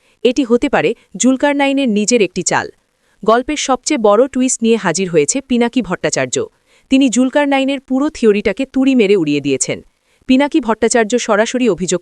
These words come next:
করেছেন, তিনি বলেছেন শহীদ হাদিকে গুলি করার পর সীমান্তে পালানোর সাজানো নাটক তৈরি করা হয়েছে,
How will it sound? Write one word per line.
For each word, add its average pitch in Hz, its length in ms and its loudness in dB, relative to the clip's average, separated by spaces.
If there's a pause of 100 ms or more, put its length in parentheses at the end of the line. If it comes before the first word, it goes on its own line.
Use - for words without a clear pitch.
করেছেন, 151 320 0 (280)
তিনি 247 160 4 (100)
বলেছেন 220 340 2 (280)
শহীদ 269 380 2
হাদিকে 226 380 -2
গুলি 208 320 -2
করার 220 280 2
পর 160 120 2 (240)
সীমান্তে 277 460 0
পালানোর 202 480 -2
সাজানো 214 340 0
নাটক 208 340 -2
তৈরি 160 220 0
করা 143 220 -2
হয়েছে, 143 300 -4